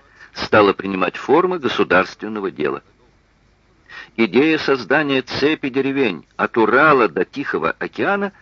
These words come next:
родилась у Витте. Тогда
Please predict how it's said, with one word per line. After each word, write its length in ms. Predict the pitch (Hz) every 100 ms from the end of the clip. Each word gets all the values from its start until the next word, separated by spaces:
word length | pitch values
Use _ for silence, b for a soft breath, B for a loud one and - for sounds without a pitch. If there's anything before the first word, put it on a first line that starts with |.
| B B
родилась 800 | - 87 73 78 92 127 - - -
у 300 | 76 80 76
Витте. 640 | 95 170 - _ - 57 _ _ _ _ _ _ _ _ B B -
Тогда 560 | 73 71 - 98 160